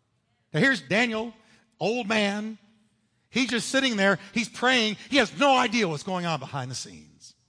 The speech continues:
He has no idea of the conflict that is being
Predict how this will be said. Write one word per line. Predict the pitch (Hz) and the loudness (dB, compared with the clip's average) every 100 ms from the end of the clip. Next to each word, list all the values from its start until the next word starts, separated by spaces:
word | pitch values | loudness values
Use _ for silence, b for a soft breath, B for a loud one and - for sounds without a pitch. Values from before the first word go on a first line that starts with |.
| _ _ _ _ _ _ _ _ _ _ _ _ _ _ _ _ _ _ _ _ | _ _ _ _ _ _ _ _ _ _ _ _ _ _ _ _ _ _ _ _
He | - 254 | -2 4
has | 208 147 | 4 2
no | 151 233 277 | -2 4 6
idea | 277 262 240 240 180 | 8 6 4 2 0
of | 143 | -2
the | 139 | -8
conflict | - 247 240 196 127 135 - B B | -4 -2 -2 -4 -4 -4 -6 B B
that | 170 | -4
is | 175 143 | -2 -2
being | 175 165 147 | -4 -4 -4